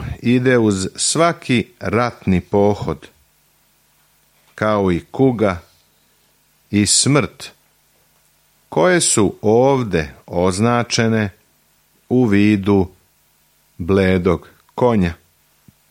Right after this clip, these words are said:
Nasuprot ovome, u viziji četvoro kola, datoj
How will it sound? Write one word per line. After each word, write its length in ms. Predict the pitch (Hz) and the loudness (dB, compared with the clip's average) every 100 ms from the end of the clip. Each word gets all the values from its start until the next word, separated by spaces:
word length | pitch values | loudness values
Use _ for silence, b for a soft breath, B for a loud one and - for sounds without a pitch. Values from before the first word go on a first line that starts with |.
| _ _ _ _ _ _ _ _ _ _ _ _ _ - - - - _ _ - - - - - _ _ _ _ _ _ _ _ _ - | _ _ _ _ _ _ _ _ _ _ _ _ _ -20 -20 -20 -20 _ _ -18 -18 -18 -20 -20 _ _ _ _ _ _ _ _ _ -6
Nasuprot 840 | 101 127 151 196 180 95 80 - - | -2 -2 0 0 0 0 -2 -4 -4
ovome, 540 | 101 107 110 104 87 - _ _ _ _ _ _ _ _ _ _ _ _ _ _ _ | 0 2 2 0 -4 -8 _ _ _ _ _ _ _ _ _ _ _ _ _ _ _
u 220 | 135 139 | -2 2
viziji 760 | 139 147 147 131 123 120 110 87 - _ | 4 4 4 2 2 2 2 0 -6 _
četvoro 720 | - 123 123 - 98 95 90 | -2 -2 -2 -4 0 2 0
kola, 600 | - 127 123 85 76 73 - _ _ _ _ _ _ _ _ _ _ _ _ _ _ _ _ - | -2 0 0 2 0 -4 -10 _ _ _ _ _ _ _ _ _ _ _ _ _ _ _ _ -10
datoj 720 | 82 95 98 92 - 87 82 | -4 -2 -2 -4 -2 0 0